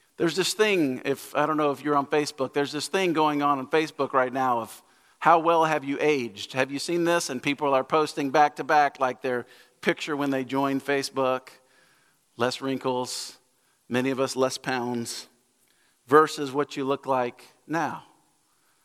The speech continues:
And it's kind of fun to see everybody posting these things up.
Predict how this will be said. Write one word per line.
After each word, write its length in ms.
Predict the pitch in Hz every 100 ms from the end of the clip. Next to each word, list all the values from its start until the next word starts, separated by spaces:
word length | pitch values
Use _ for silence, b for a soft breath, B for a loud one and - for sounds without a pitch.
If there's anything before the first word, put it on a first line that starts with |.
| _ -
And 100 | 117
it's 140 | 110
kind 180 | - 117
of 80 | 123
fun 240 | 131 123
to 60 | 120
see 200 | - 120
everybody 480 | 117 120 107 101 117
posting 460 | - 117 - 117
these 220 | 113 110
things 280 | - 110 110
up. 220 | 113 110